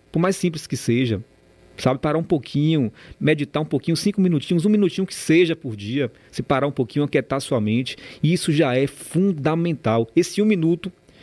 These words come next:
que você se dá de presente, que parece pouco, pra você é saúde, pra você é vida. Porque, deixo aqui no ar uma pergunta, você tá vivendo ou tá existindo?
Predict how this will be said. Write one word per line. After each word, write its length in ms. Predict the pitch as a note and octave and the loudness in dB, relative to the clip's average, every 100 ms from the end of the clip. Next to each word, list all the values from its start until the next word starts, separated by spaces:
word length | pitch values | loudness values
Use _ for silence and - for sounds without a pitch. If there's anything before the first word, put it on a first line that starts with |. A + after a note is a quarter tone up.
| - - - | -20 -10 -2
que 60 | B2+ | -2
você 100 | - | 0
se 80 | |
dá 140 | C#3+ C#3+ | 0 0
de 80 | D3+ | 0
presente, 640 | C3+ A2+ A2 A#2 - - _ - | 0 0 0 -2 -4 -12 _ -10
que 80 | - | -2
parece 340 | C3+ C3 B2 G#2 | 2 2 0 -4
pouco, 400 | - A2+ - - - - | -2 -2 -2 -14 -20 -8
pra 120 | B2+ | -2
você 360 | C3+ C3+ - B2 | -2 -2 -2 -2
é 40 | |
saúde, 480 | A#2+ - B2 G#2 A2+ | -2 0 0 0 0
pra 140 | A2+ A#2+ | -2 -2
você 300 | A#2 - C3+ | -2 -2 -2
é 40 | |
vida. 480 | G#2+ F#2 C#3 A#2+ G2 _ _ _ - - | -2 -2 0 -2 -6 _ _ _ -10 0
Porque, 440 | C3 - C3 C#3+ - _ _ - | 0 2 0 0 -6 _ _ -2
deixo 180 | C3+ D3+ | 0 0
aqui 140 | C3 C3+ | -2 0
no 100 | B2+ | -2
ar 40 | |
uma 60 | B2+ | 0
pergunta, 520 | D3 B2 G#2 G#2+ A2 | 0 0 0 -2 0
você 240 | B2 - B2+ | -2 -2 -2
tá 120 | B2+ | -2
vivendo 600 | A#2 F#2+ G#2 D3 E3 G#3+ _ - | -2 -2 0 0 -2 -6 _ -4
ou 80 | C3+ | -2
tá 120 | C#3 | 0
existindo? 600 | B2 A#2+ - F#2+ F2 | 0 -2 -4 -4 -4